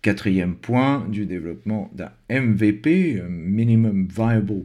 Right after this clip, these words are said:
Product, assez facile à réaliser. Il faudra également arriver assez vite à la mise à l'échelle et à la monétisation. C'est quelque chose qui est absolument essentiel pour la transformation numérique. Cinquième point, enfin,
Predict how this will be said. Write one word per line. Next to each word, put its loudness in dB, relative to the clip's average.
Product, -8
assez -8
facile -6
à -6
réaliser. -6
Il -8
faudra -6
également -4
arriver 0
assez -2
vite -2
à -6
la -4
mise -2
à -4
l'échelle -4
et -6
à -4
la -4
monétisation. -4
C'est -12
quelque -4
chose -6
qui -8
est -8
absolument -4
essentiel -8
pour -12
la -12
transformation -8
numérique. -2
Cinquième -2
point, -4
enfin, -4